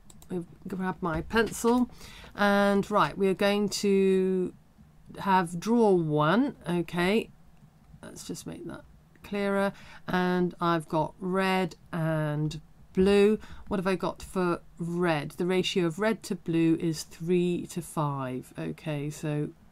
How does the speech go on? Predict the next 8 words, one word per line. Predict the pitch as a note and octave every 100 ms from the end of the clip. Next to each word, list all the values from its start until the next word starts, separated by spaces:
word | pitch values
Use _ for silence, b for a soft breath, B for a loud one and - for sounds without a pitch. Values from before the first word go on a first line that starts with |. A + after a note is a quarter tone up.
| - - _ - - - - - -
three | - F#3+ F#3+ F#3+ F#3+ F#3+ - - - - - - - - - - _ - - b b b b b b -
to | - E3+ D#3+ - -
five. | - - E3+ C#3+ C3 A#2+ A#2 A#2 - - - - - - - _ _ - - - - - - - -
Okay, | - - F3 G3+
that | - -
seems | - E3 D#3
simple | - E3+ E3 - E3
enough. | F#3+ C#4 -